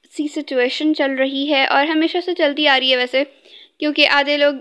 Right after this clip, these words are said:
आपको यही मिलेंगे कि भाई शरीयत में तो ये है और आधे लोग यही कहेंगे कानून में ये है, जबकि, अ, ये मुल्क कहने को तो इस्लामी मुल्क है,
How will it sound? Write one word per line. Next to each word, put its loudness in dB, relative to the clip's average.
आपको -2
यही -2
मिलेंगे -2
कि -2
भाई -4
शरीयत -2
में -10
तो -4
ये -2
है -4
और -2
आधे 0
लोग -4
यही -8
कहेंगे -8
कानून 0
में -6
ये 0
है, -2
जबकि, 2
अ, 4
ये 2
मुल्क 2
कहने 0
को 0
तो 2
इस्लामी 0
मुल्क -6
है, 0